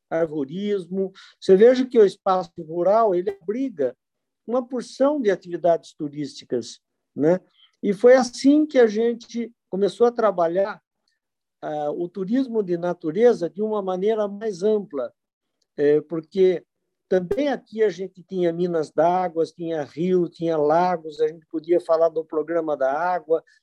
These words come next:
nós poderíamos falar da energia, mas a gente tinha também um, uma parte de,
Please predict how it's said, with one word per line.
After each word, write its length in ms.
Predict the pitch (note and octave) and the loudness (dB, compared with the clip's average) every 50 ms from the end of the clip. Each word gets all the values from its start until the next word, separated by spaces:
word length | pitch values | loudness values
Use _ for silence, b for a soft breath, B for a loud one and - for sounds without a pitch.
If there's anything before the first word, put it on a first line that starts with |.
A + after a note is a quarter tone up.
| _ - | _ -6
nós 160 | D#3 D#3+ D3+ | -4 -4 -4
poderíamos 560 | - - F3 D#3+ D#3+ E3+ E3+ F3 F3 E3+ E3+ | 0 0 0 2 2 2 2 2 0 -2 -2
falar 340 | - F3 E3 D#3 D#3+ D#3+ D#3+ | 0 2 2 4 4 2 2
da 140 | D#3 D#3 D3+ | 2 0 0
energia, 880 | D3+ D3+ D3+ D3 C#3+ C#3 C3 B2+ - E3 G3+ A3+ A#3+ A#3+ A#3 A3 A#3 b b b b b b b _ | -2 -2 -4 -4 -4 -4 -4 -6 -8 -6 -4 -2 2 2 2 2 2 b b b b b b b _
mas 240 | - E3 F#3+ G3+ G3+ | -2 0 0 2 4
a 100 | A3 G#3+ | 4 2
gente 460 | G#3 A3 A#3 A3 - A3+ A3+ G#3 - _ _ _ _ _ _ | 2 0 -2 -4 -6 -8 -10 -10 -12 _ _ _ _ _ _
tinha 220 | A#3 C4 C4+ B3+ | -2 -2 -2 0
também 340 | C4 A#3 A3 G#3 G#3+ A3+ A#3 | 0 -2 0 2 2 2 2
um, 380 | A#3+ A#3+ A#3+ A#3 G#3+ G3+ F3+ | 0 -2 -4 -6 -6 -10 -12
uma 220 | F#3+ G3 G3+ G3+ F#3+ | -12 -6 -6 -6 -4
parte 500 | F#3+ - G3+ G3+ G3+ F#3 F3 _ F3+ E3+ | -2 0 0 0 0 0 -4 _ -14 -16
de, 480 | D3+ D3+ D#3 D#3+ D#3+ D#3 D3+ C#3+ C3 | -14 -12 -10 -8 -6 -6 -6 -6 -8